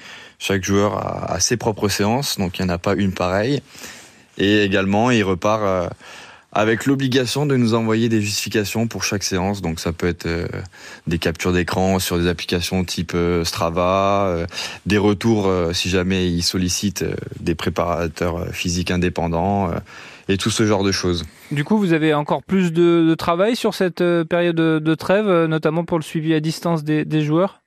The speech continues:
Speaker 2: pendant leur congé ?
Speaker 1: Ben, <laughs> c'est exactement ça. Au final, pour nous, c'est une période où, euh, le terrain, euh, n'est plus d'actualité, mais, euh, avec l'autre préparateur physique, euh, qui est avec moi, Joachim Lantona, on est, euh,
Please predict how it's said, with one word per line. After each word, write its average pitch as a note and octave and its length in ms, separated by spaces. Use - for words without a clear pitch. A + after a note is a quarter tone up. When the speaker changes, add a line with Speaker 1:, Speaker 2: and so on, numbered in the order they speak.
Speaker 2:
pendant E3 220
leur D3+ 120
congé ? D#3+ 320
Speaker 1:
Ben, F2+ 380
<laughs> - 220
c'est - 440
exactement F#2+ 500
ça. G2 340
Au F2 40
final, F#2+ 420
pour A2 160
nous, B2+ 140
c'est A2+ 140
une G2 100
période G#2+ 360
où, G2 240
euh, F#2 160
le F#2+ 160
terrain, G#2+ 460
euh, F#2 240
n'est G2 120
plus G2 160
d'actualité, G#2 560
mais, G2 240
euh, F#2+ 140
avec G2 300
l'autre A2+ 220
préparateur G2+ 440
physique, G2+ 460
euh, G2 180
qui F#2+ 140
est - 20
avec F#2+ 220
moi, G2+ 140
Joachim F#2+ 400
Lantona, G2 480
on A2 180
est, F#2+ 180
euh, F2+ 80